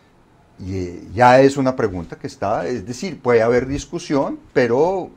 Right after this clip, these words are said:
creo que sigue los lineamientos que le había prescrito la Corte Constitucional al gobierno de que no podía ser una pregunta capciosa, etcétera, eh, que, que indujera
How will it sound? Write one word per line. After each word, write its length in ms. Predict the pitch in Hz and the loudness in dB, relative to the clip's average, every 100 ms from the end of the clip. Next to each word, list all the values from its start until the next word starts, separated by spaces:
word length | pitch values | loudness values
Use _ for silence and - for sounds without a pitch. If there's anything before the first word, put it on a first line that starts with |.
| - - | -20 -6
creo 240 | 120 110 | -2 -2
que 120 | - 127 | -4 -10
sigue 360 | - 127 135 | -8 -8 -6
los 160 | 131 120 | -6 -8
lineamientos 680 | 104 101 98 95 95 127 - | -8 -10 -10 -12 -14 -16 -12
que 140 | 107 | -10
le 100 | 87 | -10
había 380 | 78 82 101 113 - _ _ | -10 -8 -8 -8 -14 _ _
prescrito 580 | 120 120 - 147 - 87 | -10 -10 -6 -6 -6 -10
la 100 | 80 | -10
Corte 340 | - - - | -12 -14 -14
Constitucional 840 | - 123 139 131 143 151 139 120 - | -14 -14 -14 -12 -12 -10 -8 -8 -8
al 500 | 113 113 120 131 127 | -6 -4 -4 -6 -8
gobierno 580 | 131 151 143 120 120 143 _ _ | -4 -2 0 -2 -4 -12 _ _
de 380 | 98 101 107 - - | -6 -6 -6 -14 -6
que 380 | 110 104 113 - | -2 -2 -4 -8
no 200 | 98 98 | -8 -8
podía 380 | - 98 98 101 | -8 -8 -6 -8
ser 220 | - 101 | -8 -10
una 280 | 90 92 90 | -10 -12 -14
pregunta 520 | - 80 87 78 98 | -16 -16 -16 -14 -12
capciosa, 1000 | - 123 - 147 131 127 123 123 113 104 | -10 -10 -8 0 2 2 0 -4 -4 -2
etcétera, 800 | 95 - 127 113 110 113 101 98 90 | -4 -6 -4 -4 -4 -6 -4 -4 -6
eh, 220 | 90 85 - | -8 -12 -10
que, 360 | 104 95 85 - | -8 -8 -10 -8
que 120 | 120 | -6
indujera 760 | 107 104 101 120 123 120 120 | -6 -10 -12 -10 -8 -6 -8